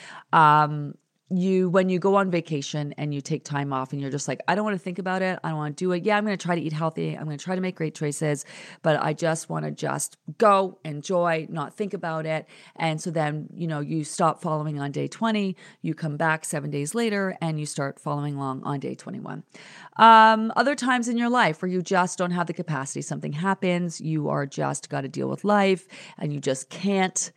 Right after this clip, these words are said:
Although I do have to say, when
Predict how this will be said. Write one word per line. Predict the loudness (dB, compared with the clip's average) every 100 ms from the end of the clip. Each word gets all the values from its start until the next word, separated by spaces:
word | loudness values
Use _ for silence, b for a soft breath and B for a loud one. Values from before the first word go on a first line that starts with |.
| B B B 2
Although | 4 6 4 4 2 0 -2
I | -4
do | -2 0
have | 0
to | -2
say, | -6 0 0 0 -4 -10 -14 B B B
when | 0 4 4 2 0 -4